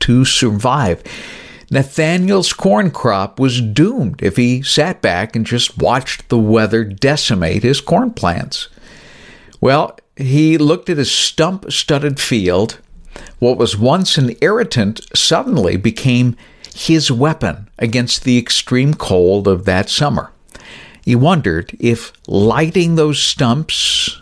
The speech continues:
with fire would provide enough heat to keep his corn crop alive. Well, Nathaniel did exactly that. Though the stumps did not burst into flame like a bonfire in the soil, rather,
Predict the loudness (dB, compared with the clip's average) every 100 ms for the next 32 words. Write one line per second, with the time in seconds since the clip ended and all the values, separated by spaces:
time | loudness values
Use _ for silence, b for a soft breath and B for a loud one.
0 | -2 0 0 -2 -2 0 2 2 2 -2
1 | B B B B 0 0 0 -2 0 2
2 | 2 2 2 0 0 0 -2 -12 -10 -4
3 | 0 0 0 -2 -2 -6 -2 -2 -2 -4
4 | -4 -4 -8 _ -4 0 2 0 -2 -4
5 | -16 -20 _ _ B B -2 -2 -4 -2
6 | 0 2 2 2 2 2 2 0 -2 0
7 | 2 2 0 0 -2 0 0 -2 -4 -12
8 | B B B B B B _ -2 0 0
9 | -2 -2 -2 -2 -2 0 2 0 -2 -2
10 | 0 0 0 0 -2 0 2 4 2 0
11 | 0 2 2 -2 -4 -2 0 0 0 2
12 | 2 0 -2 0 -2 -2 -2 0 0 2
13 | 2 2 2 2 2 0 0